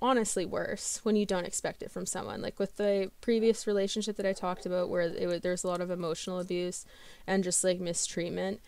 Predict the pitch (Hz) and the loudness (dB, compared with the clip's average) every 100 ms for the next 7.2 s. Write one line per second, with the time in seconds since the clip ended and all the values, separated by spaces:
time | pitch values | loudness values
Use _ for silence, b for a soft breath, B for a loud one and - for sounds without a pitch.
0 | b b b b 226 240 - 202 214 240 | b b b b 6 6 6 6 6 4
1 | 294 247 - - - - - 220 262 - | 2 0 2 0 0 -4 -2 0 2 0
2 | 214 208 196 185 185 - - 175 - - | 0 4 4 4 2 -2 -2 -2 -2 0
3 | 254 294 - - - - 214 196 202 - | 2 0 -4 -12 -8 -4 2 4 2 -2
4 | - 196 - 220 220 - 220 226 214 214 | -6 -4 -2 -2 0 0 0 0 0 0
5 | 220 214 220 214 220 - - 226 - - | 0 -2 2 4 6 6 4 2 2 6
6 | 196 190 190 180 - 165 208 - 180 190 | 6 6 0 -2 -2 0 0 0 -2 2
7 | 180 170 | 2 0